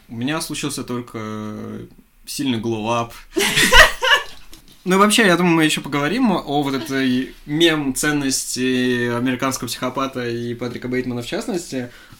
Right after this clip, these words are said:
Speaker 1: Но да, это вот то, что сложно как-то от этого убежать. И, в принципе,
Speaker 2: Мгм.
Speaker 1: произошел какой-то ренессанс американского психопата благодаря, там, вот этим мемам Literally Me, Sigma
Speaker 2: <laughs>
Speaker 1: Male и так далее.
Speaker 2: Да.
Speaker 1: То есть Патрик Бейтман там действительно,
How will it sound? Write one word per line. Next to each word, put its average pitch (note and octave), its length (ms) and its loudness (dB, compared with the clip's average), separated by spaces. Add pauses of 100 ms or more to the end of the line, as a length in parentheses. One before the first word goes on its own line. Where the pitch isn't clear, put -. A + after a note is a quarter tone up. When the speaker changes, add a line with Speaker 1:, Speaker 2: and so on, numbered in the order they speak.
Speaker 1:
Но D3+ 200 2
да, D3 200 4
это B2+ 100 0
вот B2+ 120 -2
то, D3 120 -2
что C3+ 320 -4
сложно A2+ 720 -4
как-то G#2+ 560 -12
от G#2+ 80 -10
этого A#2 200 -8
убежать. A#2 480 -4
И, C3 60 -10
в A#2+ 60 -12
принципе, C3+ 300 -4
Speaker 2:
Мгм. - 60 -8
Speaker 1:
произошел B2 340 -4
какой-то B2+ 260 -6
ренессанс B2+ 720 -2 (460)
американского B2+ 540 0
психопата C#3+ 720 -2
благодаря, A#2+ 800 -2
там, G#2+ 300 -6 (400)
вот A#2+ 120 -8
этим A#2 220 -4
мемам A#2+ 340 0
Literally B2 420 0
Me, E3 540 2 (100)
Sigma C#4+ 580 2
Speaker 2:
<laughs> - 20 2
Speaker 1:
Male D3 720 0
и B2+ 140 -12
так B2+ 160 -2
далее. A#2 280 -2
Speaker 2:
Да. - 60 -4
Speaker 1:
То A#2 40 -4
есть A#2 120 -4
Патрик C3 240 -4
Бейтман D3 360 -2
там B2+ 220 -2
действительно, A#2 680 -6